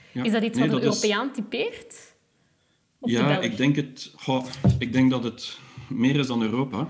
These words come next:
Speaker 1: Ehm, als ik kijk naar, eh, naar China, dan heb ik heel veel vrienden, eh, Chinese vrienden, die echt zeggen van, "Ja, ik ga nog eventjes wachten. Eh, ik draag nog altijd mijn masker. Ik vind het vreemd als iemand zijn masker niet draagt."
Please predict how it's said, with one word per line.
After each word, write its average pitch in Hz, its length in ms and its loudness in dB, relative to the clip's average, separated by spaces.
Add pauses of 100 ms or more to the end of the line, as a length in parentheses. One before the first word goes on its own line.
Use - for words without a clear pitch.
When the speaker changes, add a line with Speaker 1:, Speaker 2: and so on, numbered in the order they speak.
(140)
Speaker 1:
Ehm, 113 680 0
als 113 220 -2
ik 104 120 -4
kijk 127 300 -4
naar, 113 300 -2
eh, 107 260 -4
naar 104 240 -4
China, 139 540 0 (360)
dan 117 120 -2
heb 117 80 0
ik 113 80 -4
heel 127 260 0
veel 123 200 0
vrienden, 135 600 2
eh, 113 120 -4
Chinese 113 420 -2
vrienden, 131 320 2
die 110 140 0
echt 123 200 -4
zeggen 127 220 0
van, 110 160 -2
"Ja, 113 160 -2
ik 117 140 -6
ga 123 120 -6
nog 113 220 -4
eventjes 120 420 -2
wachten. 127 480 -4 (400)
Eh, 110 360 -2
ik 110 120 -4
draag 123 260 -4
nog 117 120 -2
altijd 127 240 -4
mijn 131 180 4
masker. 127 580 -2
Ik - 180 -10
vind 120 160 -2
het 110 140 -8
vreemd 147 380 0
als 135 140 -2
iemand 139 260 2
zijn 127 140 -2
masker 127 340 -4
niet 127 160 4
draagt." 135 360 -6